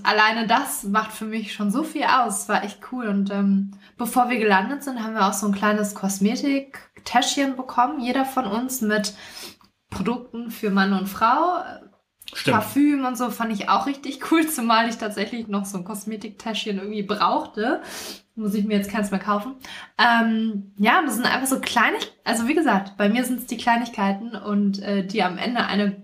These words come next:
Speaker 1: einen Riesenunterschied machen. Und das ist einfach, ja, es ist, macht's einfach her. Das war richtig cool.
Speaker 2: Ja.
Speaker 1: Ja, und dann hatten wir jeder so ein Kosmetiktäschchen. Hier Männer mit Deo und keine Ahnung was, Frauen mit Parfüm und Bodylotion.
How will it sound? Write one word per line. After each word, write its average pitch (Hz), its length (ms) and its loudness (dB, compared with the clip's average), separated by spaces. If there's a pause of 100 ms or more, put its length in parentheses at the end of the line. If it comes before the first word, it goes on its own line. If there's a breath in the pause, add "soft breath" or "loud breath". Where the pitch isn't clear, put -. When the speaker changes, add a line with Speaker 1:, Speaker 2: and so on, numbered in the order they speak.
(120)
Speaker 1:
einen 208 240 2
Riesenunterschied 208 840 4
machen. 170 360 -6
Und 190 200 0
das 202 120 2
ist 196 140 0
einfach, 202 500 0 (480 soft breath)
ja, 202 200 6
es - 240 -6
ist, - 360 -10
macht's - 520 -2
einfach 226 420 -4 (140)
her. 190 560 0 (120)
Das - 180 -8
war 226 100 2
richtig 220 320 -6
cool. 202 240 -2 (200 loud breath)
Speaker 2:
Ja. 143 140 6
Speaker 1:
Ja, - 200 2
und 202 60 0
dann 233 160 4
hatten 233 200 0
wir 233 100 0
jeder 233 240 4
so 220 60 0
ein 214 80 -4
Kosmetiktäschchen. 277 1400 -4
Hier 202 280 0 (120)
Männer 220 280 2
mit 202 200 2
Deo 226 240 2
und 202 120 0
keine 190 240 -2
Ahnung 202 200 2
was, 196 200 2
Frauen 196 380 2
mit 185 160 -4
Parfüm 202 420 -2
und 175 200 -4
Bodylotion. 202 640 -2